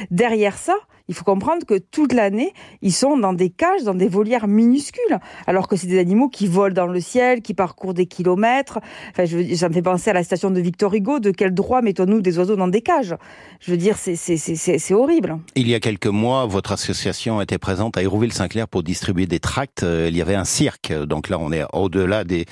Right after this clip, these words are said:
Speaker 2: euh, des rapaces. Vous allez régulièrement à la rencontre du public pour exprimer ce que vous nous dites ce matin sur France Bleu Normandie ?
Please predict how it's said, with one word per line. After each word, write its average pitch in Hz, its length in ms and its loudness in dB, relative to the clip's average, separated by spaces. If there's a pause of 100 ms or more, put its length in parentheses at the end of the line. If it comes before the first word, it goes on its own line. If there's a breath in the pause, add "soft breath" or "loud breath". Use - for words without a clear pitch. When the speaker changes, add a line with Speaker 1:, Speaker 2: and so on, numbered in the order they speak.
(380 loud breath)
Speaker 2:
euh, 95 260 -4
des 101 120 0
rapaces. 95 400 -4 (360 loud breath)
Vous 110 240 0
allez 139 160 2
régulièrement 160 600 2
à 180 40 0
la 151 80 2
rencontre 135 380 -2
du 117 180 0
public 117 340 0
pour 120 200 0
exprimer 127 500 0
ce - 80 -6
que - 80 -2
vous 104 140 2
nous 104 120 2
dites 139 220 0
ce - 100 0
matin 117 300 -2
sur 135 220 -4
France 101 200 -4
Bleu 98 120 2
Normandie ? 95 420 0